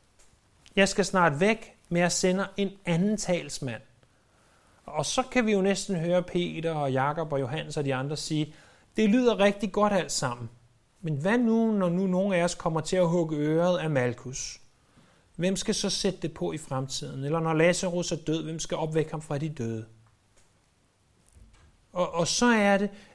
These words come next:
at Jesus siger, "Jeg sender en anden talsmand." Ikke nødvendigvis en, der skal gøre alle de her mirakuløse ting,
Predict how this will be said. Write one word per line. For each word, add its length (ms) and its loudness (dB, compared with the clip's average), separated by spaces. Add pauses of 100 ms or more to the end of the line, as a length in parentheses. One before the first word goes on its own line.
(100)
at 260 4 (120)
Jesus 300 -2
siger, 200 0
"Jeg 160 2
sender 420 0
en 220 -2
anden 280 0
talsmand." 760 -6 (600)
Ikke 160 0
nødvendigvis 560 2
en, 120 -2
der 60 0
skal 180 0
gøre 220 6
alle 180 8
de 60 0
her 100 2
mirakuløse 760 2
ting, 300 -2